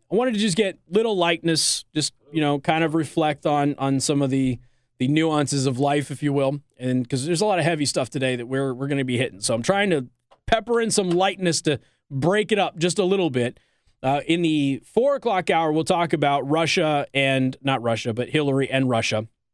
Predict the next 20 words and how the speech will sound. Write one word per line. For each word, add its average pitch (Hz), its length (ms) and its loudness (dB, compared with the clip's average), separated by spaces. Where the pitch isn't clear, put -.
We'll 143 80 0
talk 143 240 0
about 123 180 0
that, 120 280 0
uh, 123 160 -2
because 123 240 0
that 147 160 2
is 135 100 0
obviously 131 380 0
a 120 40 0
huge 135 280 -2
story. 123 320 0
I 135 100 -2
did 147 380 0
my 131 140 0
second 165 420 2
show 165 260 2
today. 160 320 2
My 143 140 2
first, 160 400 -2